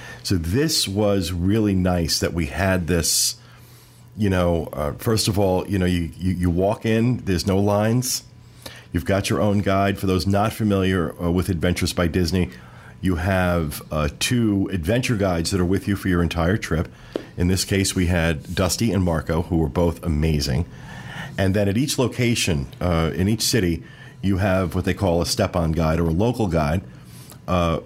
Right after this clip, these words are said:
who conducts these tours. So I can't, uh,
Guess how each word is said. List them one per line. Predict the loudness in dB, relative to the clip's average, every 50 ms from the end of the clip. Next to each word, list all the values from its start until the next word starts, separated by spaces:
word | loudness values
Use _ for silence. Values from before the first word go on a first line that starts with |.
| -4 -2
who | 0 2 2 2 2 0 -2 -4 -6 -4
conducts | -2 0 0 2 2 0 0 -2 -4 -2
these | 0 2 2 2 2 2 0 0 0 -2 -2 -4 -6 -8 -14 -14 -8
tours. | -2 0 2 2 2 0 -2 -2 -2
So | 0 2 2 2 2 2 -2 -4 -10 -18 -20 -20 -20 -20 -20 -20 -20 -20 -20 -18 -14 -12 -10 -4 0 0
I | 0 2
can't, | 2 2 2 2 2 -2
uh, | -4